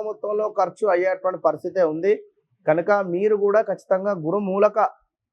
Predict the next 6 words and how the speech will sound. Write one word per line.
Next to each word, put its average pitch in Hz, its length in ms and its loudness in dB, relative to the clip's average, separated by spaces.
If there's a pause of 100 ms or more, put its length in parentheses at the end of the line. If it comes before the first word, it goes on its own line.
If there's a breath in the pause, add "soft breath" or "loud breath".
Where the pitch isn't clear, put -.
పూజలు 190 280 4
కానీ, 175 240 -2
గురుమూలక 196 640 0
దానాలు 175 460 2
కానీ 175 220 -4 (120)
చేసుకోండి. 180 600 -2